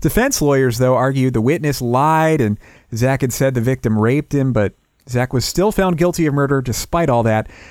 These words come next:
Now, Zach's sister told Kim Kemp this isn't all there was to him.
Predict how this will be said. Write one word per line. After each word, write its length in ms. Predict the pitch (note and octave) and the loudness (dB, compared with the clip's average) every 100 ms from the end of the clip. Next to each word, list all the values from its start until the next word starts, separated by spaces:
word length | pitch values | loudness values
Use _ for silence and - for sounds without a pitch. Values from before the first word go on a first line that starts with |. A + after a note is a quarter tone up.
| - | -4
Now, 80 | A#2+ | -2
Zach's 340 | A#2+ D#3 - | 2 0 -2
sister 680 | - B3+ - - C3+ B2 C3+ - | -2 -2 -2 -2 0 0 -2 -4
told 240 | - A#2+ | -4 -4
Kim 180 | - B2 | -2 -2
Kemp 380 | A2 A#2+ A2+ - _ - - _ _ B2 | 0 -2 -2 -4 _ -20 -20 _ _ -6
this 180 | B2 | -2
isn't 240 | D3 C#3 B2+ | -2 0 0
all 140 | A#2 | 0
there 160 | A#2 A2 | 0 2
was 260 | A2+ A2+ | 2 0
to 120 | - A2+ | -2 -2
him. 320 | G2+ A2 | -2 -4